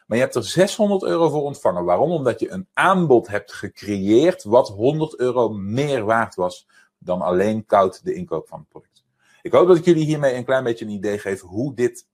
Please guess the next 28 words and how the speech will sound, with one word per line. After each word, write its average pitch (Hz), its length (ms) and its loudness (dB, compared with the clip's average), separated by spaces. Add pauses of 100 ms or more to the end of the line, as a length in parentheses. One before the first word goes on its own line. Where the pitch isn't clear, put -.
(160)
verschil 104 500 -4
werkt. 113 320 2
We - 240 -20
hebben 95 180 -6
een 127 140 -2
aantal 151 220 2
verschillende, 104 720 -2 (140)
ehm, 90 420 -2
stappen - 360 -2
daarvan 87 380 -2
behandeld 117 520 -2
nu. 95 260 -6 (680)
Het - 100 -16
is 87 60 -14
een 104 60 -6
hele 123 280 4
belangrijke, 110 500 2
dus 87 160 -10
je 85 60 -16
zult 87 220 -6
hem 87 100 -10
af 85 120 -6
en 82 80 -14
toe 82 120 -14
terug 95 240 -8
horen 85 260 -4
komen, 78 300 -6
deze. 78 380 -6